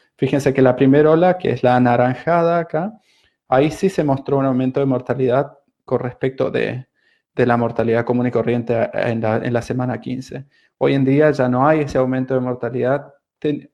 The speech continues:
aunque sí haya aumento de internaciones. Y eso es porque nosotros aprendimos a tratar a los pacientes de manera diferente, por ejemplo. Eh, hoy Suecia está cuidando a los ancianos de una manera diferente de la que, de la forma,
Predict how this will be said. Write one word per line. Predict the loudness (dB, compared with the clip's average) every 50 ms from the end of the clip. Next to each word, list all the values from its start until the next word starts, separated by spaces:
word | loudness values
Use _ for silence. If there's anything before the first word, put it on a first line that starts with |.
| _ _ _ _ _ _ 0
aunque | 2 4 4 4 2 2 0 -2 -4 -6 -6 -4 -6 -6
sí | -8 -6 -2 0
haya | 0 0 0 0
aumento | -2 0 0 -2 -2 -2 -2 -2 -4 -2
de | -4 -6
internaciones. | -6 -6 -8 -8 -8 -10 -10 -10 -10 -10 -10 -10 -12 -16 -18 _ _ _ _ _ -20 -20 _ _ _ _
Y | -4 0 2
eso | 2 2 2 0 -2 -2 -2 -2 -6 -8 -8
es | -8 -8 -6
porque | -6 -8 -8 -6 -6 -8
nosotros | -8 -8 -8 -8 -6 -4 -4 -4
aprendimos | -4 -4 -6 -4 -2 -2 -2 -2 -2 -4 -4
a | -4
tratar | -4 -4 -6 -2 -2 0 0
a | 0 -2
los | -4 -6
pacientes | -8 -10 -8 -8 -10 -10 -10 -10 -12 -12 -12 -10
de | -10 -8
manera | -8 -8 -8 -8 -6 -6
diferente, | -6 -6 -8 -8 -8 -8 -8 -8 -8 -12
por | -14 -16 -16 -16
ejemplo. | _ -20 -20 _ _ _ _ _ _ _ _ _ -20 -20 -20 _ _ -10
Eh, | -8 -6 -4 -4 -4 -4 -4
hoy | -2 -2 -2
Suecia | -2 -4 -6 -4 -4 -4
está | -2 -2 -2 0
cuidando | 0 -2 -2 -2 -2 -2
a | -4 -4
los | -6 -6 -8
ancianos | -8 -8 -6 -6 -6 -6 -6 -6
de | -6
una | -6 -6 -4
manera | -4 -4 -6 -6 -6
diferente | -6 -8 -6 -6 -4 -4 -4 -4 -4 -4 -4
de | -4 -4 -4
la | -6 -8 -8
que, | -10 -12 -10 -10 -8
de | -6 -6 -6
la | -6 -6
forma, | -6 -6 -6 -6 -6